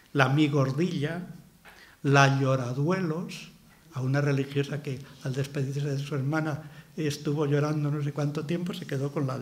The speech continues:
lloraduelos, la maestro de ceremonias, era la criada que tenía su hermano Lorenzo, sabandijita, la delgada, periquito, etcétera. Eh, la verdad que esto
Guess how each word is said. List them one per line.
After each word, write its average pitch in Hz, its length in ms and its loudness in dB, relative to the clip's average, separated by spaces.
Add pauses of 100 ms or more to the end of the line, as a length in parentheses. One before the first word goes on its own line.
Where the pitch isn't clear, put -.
(120)
lloraduelos, 127 960 -4 (560)
la 135 160 4
maestro 151 540 4
de 135 80 4
ceremonias, 165 800 -2
era 143 180 -2
la 127 260 -4 (300)
criada 139 380 2
que 143 100 -2
tenía 139 360 2
su 139 120 -4
hermano 135 360 0
Lorenzo, 175 520 -2 (760)
sabandijita, 151 1200 2 (600)
la 127 160 0
delgada, 165 720 -2
periquito, 156 600 -2
etcétera. 135 520 -4 (720)
Eh, 151 260 2
la 147 140 6
verdad 165 280 2
que 233 80 2
esto 202 280 -2